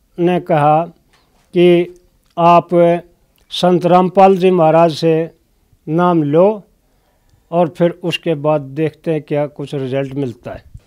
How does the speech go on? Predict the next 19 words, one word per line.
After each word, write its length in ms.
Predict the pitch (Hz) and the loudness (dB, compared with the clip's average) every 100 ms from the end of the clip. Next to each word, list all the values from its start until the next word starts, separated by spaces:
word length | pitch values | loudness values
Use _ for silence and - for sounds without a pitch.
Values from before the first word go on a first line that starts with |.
| - | -18
संत 400 | - 190 233 208 | -2 2 2 2
रामपाल 460 | 196 208 208 254 247 | 2 2 0 -2 -2
जी 460 | 214 226 226 - _ - | -2 0 -2 -6 _ -6
महाराज 420 | 175 160 160 185 | 0 2 4 2
से 460 | 180 180 180 175 - _ - | 2 0 0 -2 -10 _ -10
जब 220 | 151 175 | -4 0
नाम 380 | 165 170 185 185 | 2 2 2 0
दीक्षा 680 | 180 180 - 165 160 151 _ - | -2 -2 -2 0 0 -4 _ -12
ली 460 | 143 165 170 151 147 _ _ | -2 2 2 0 -6 _ _
तो 100 | 180 | -2
मेरे 400 | 170 170 190 196 | 0 4 4 4
को 160 | 165 160 156 156 _ _ | 2 0 -2 -4 _ _
एकदम 500 | 180 208 202 180 185 | 0 0 2 0 0
से 420 | 165 160 156 156 - _ - | 0 -2 -4 -6 -14 _ -6
इतना 380 | 190 196 202 208 | -4 -2 0 0
आराम 420 | 214 175 180 180 | 0 2 2 2
महसूस 380 | 185 151 170 147 | 0 -2 -4 -4
हो 140 | 160 | -4
गया 400 | 151 151 147 | 0 0 -2